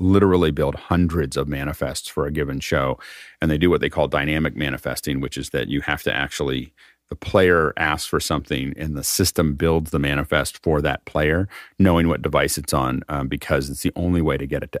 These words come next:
actually work. So it's a really painful, it's really painful to do it as a wide open process, really easy to do it on, on the Apple devices and really hard to do it everywhere else. You can't just use channels and not use Atmos. Um, and five one, we're experimenting with five one on this show, not,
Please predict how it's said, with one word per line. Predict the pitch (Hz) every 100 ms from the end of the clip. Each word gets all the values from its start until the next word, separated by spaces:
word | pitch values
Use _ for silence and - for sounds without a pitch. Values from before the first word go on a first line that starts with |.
| -
actually | 69 - 65 62
work. | 71 60 50 - - - -
So | - 90 73
it's | 78 -
a |
really | 80 98 92 78
painful, | - 76 69 69 64 73 -
it's | 90
really | 95 101 87
painful | 82 76 78
to | 71
do | 69 73
it | 65 -
as | 78 73
a | 71
wide | 67 67 67 67
open | 67 64 60
process, | - 69 - 69
really | 85 80 65
easy | 78
to | 73
do | 69 69
it | 65
on, | 64 64 - -
on | 73 67
the | 65 65
Apple | 71 73 67 71
devices | 80 76 67 - 57
and | 71
really | 67 65
hard | 73 69
to | 69
do | 69
it |
everywhere | 69 65 65 67
else. | 67 67 - - - - -
You | 85
can't | 113 113
just | 104
use | 90
channels | - - 131 73 60 82
and | 76
not | 80 -
use | 73
Atmos. | 69 - 57 60 - -
Um, | 69 67 -
and | 76 71 67
five | - 85 80 78
one, | 80 82 80
we're | 87 82
experimenting | - 80 78 71
with | 69
five | 78 73 76
one | 76
on | 67
this | 101 131
show, | - 57
not, | - 71